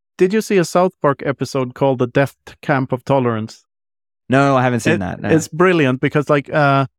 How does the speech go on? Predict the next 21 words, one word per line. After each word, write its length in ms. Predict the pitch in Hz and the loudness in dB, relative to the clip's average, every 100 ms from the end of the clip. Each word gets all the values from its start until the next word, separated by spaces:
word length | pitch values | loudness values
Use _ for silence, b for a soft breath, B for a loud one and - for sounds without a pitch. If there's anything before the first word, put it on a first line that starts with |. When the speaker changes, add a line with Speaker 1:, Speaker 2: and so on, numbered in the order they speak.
| _ - | _ -6
Speaker 1:
Mister 340 | 156 180 - | -2 0 0
Garrison, 760 | 156 156 151 143 - 120 120 - | 0 2 2 0 0 -2 -2 -4
uh, 400 | 127 123 117 117 | -2 2 2 0
realizes 680 | 127 139 135 135 131 127 117 | 2 2 4 2 2 -2 0
that 180 | 131 120 - | 0 0 0
the, 240 | 123 120 | 0 0
the, 340 | 127 127 120 - | 2 2 2 -2
the, 220 | 135 139 | -2 -2
there's 220 | 139 131 | 0 0
a 60 | 143 | 0
teacher 540 | - 175 165 - 131 | 0 -2 0 0 2
that 260 | 127 127 - | 2 0 -2
sued 420 | - 165 147 139 | -4 0 2 2
the 120 | 131 | 0
school 440 | 127 - 131 127 117 | 0 0 2 2 2
for 240 | 131 120 | 2 2
a 60 | 117 | 4
million 380 | 123 120 117 117 | 4 4 2 2
dollars 420 | 113 110 110 - | 2 0 -2 -4
because 400 | 113 - 117 - | -8 -4 -4 -4
they, 220 | 120 | -6